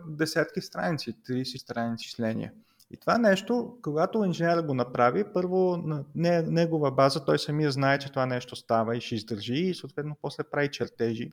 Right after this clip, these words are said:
които тя-, това нещо трябва да бъде изпълнено, нали, вече на място от бетон и така нататък.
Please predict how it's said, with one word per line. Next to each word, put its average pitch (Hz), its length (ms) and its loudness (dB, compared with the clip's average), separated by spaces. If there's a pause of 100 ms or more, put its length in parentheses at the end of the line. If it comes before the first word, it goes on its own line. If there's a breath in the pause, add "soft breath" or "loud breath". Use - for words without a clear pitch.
които 151 540 -4 (220)
тя-, 127 440 -2
това 143 160 2
нещо 139 240 -2
трябва 135 180 2
да 131 40 -2
бъде 139 180 0
изпълнено, 135 560 4
нали, 135 500 -4
вече 139 280 -8
на 143 120 -6
място 139 360 -2
от 110 140 -6
бетон 113 400 -2
и 139 100 -6
така - 260 -4
нататък. - 360 -4